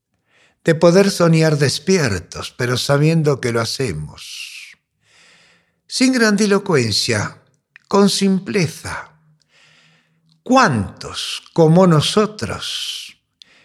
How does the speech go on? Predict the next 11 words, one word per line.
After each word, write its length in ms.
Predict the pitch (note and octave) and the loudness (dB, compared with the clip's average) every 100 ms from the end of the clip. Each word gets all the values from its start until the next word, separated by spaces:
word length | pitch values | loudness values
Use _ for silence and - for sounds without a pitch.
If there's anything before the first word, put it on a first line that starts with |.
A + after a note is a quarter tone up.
| _ _ _ _ _ _ _ _ _ _ _ _ - | _ _ _ _ _ _ _ _ _ _ _ _ 0
en 180 | F3+ | 4
esta 300 | G3+ G3 F#3+ | 4 4 0
tierra 800 | F3+ G3+ E3 - - - - - _ _ _ _ _ _ _ _ | 2 2 2 -2 -6 -10 -12 -18 _ _ _ _ _ _ _ _
están 300 | D#3+ D#3+ F#3 | -4 0 0
haciendo 420 | E3 - D#3+ D#3 | 2 -2 -2 0
lo 140 | C3 A#2+ | 0 -2
mismo? 720 | F2 G2 F2+ F2 - - _ _ _ _ _ | -4 -10 -16 -16 -16 -18 _ _ _ _ _
Con 200 | - F#3+ | 4 6
humildad, 1200 | A#3 A#3+ G#3 F#3+ F3 G3 D3 G#2 F2+ E2 D2+ E2 - _ _ _ _ _ _ _ | 8 6 6 4 4 2 2 0 -4 -6 -8 -12 -20 _ _ _ _ _ _ _
con 260 | E3+ E3+ | 4 6
sinceridad, 1400 | E3 - A3+ G#3+ - G3 F3+ F#3 F3+ E3+ A2 F2+ E2+ D#2 | 4 4 4 4 2 2 2 2 2 0 0 -2 -6 -12